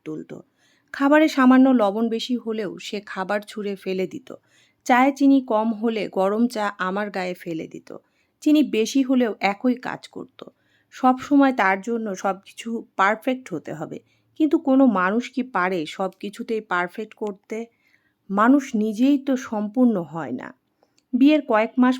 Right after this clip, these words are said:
পর জানতে পারি আমি মা হতে চলেছি। এই কথাটা জানার পর আমি খুশি হলেও বাচ্চা হওয়ার কথায় খুশি হতে পারল না আমার স্বামী। সে আমার গালে কষিয়ে দুইটা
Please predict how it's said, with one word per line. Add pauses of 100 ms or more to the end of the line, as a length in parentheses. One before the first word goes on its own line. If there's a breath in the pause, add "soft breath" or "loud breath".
পর
জানতে
পারি
আমি
মা
হতে
চলেছি। (420)
এই
কথাটা
জানার (100)
পর
আমি
খুশি
হলেও
বাচ্চা (440 soft breath)
হওয়ার
কথায়
খুশি
হতে
পারল
না
আমার
স্বামী। (400)
সে
আমার
গালে (200)
কষিয়ে
দুইটা